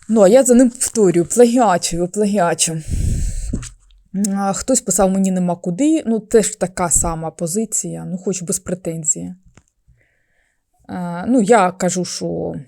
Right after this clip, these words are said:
багато повернеться, відразу хочу зазначити свою позицію. Переважна більшість п-, повернеться, це показала практика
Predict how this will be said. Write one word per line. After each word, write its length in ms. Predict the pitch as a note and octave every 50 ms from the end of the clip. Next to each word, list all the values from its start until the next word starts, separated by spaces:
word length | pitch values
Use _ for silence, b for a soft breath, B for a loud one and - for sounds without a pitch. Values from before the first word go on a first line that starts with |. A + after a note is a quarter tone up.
| - - - - -
багато 520 | - E3 E3 F#3 F3+ B3+ D#4+ E4 - C#4+ B3+
повернеться, 840 | - A#3+ A3+ G3+ G#3+ G#3 G3 F3+ F3+ F3+ F3+ F3 - - - F3
відразу 420 | F#3+ A3+ G3+ G#3+ A3+ G3 E3 F3+ F3
хочу 320 | - G3 F#3 F#3 - F#3
зазначити 680 | F3 F3+ F3+ G3 F#3+ F3+ E3+ F3 - F3+ - - E3+
свою 420 | - - F3 F3 E3+ E3+ E3+ E3 D#3+
позицію. 580 | _ - F#3 F3 F3+ F3+ E3 - - - E3
Переважна 380 | - G#3+ A#3+ B3+ C#4 C4+ C4+ A#3
більшість 420 | F#3+ F3 E3+ - - E3+ - _
п-, 300 | - F#3+ - - F#3+ F3+
повернеться, 760 | F3+ - F3 D#3+ E3 D#3+ E3 D#3+ E3 E3 - - F#3+ F3+ - -
це 120 | - F#3+
показала 540 | F3+ G3 G3+ G3 - G#3 F3+ - G#3 G3 F3+
практика 680 | F#3 - - E3+ E3 - - - - _ - F3 F3+ F#3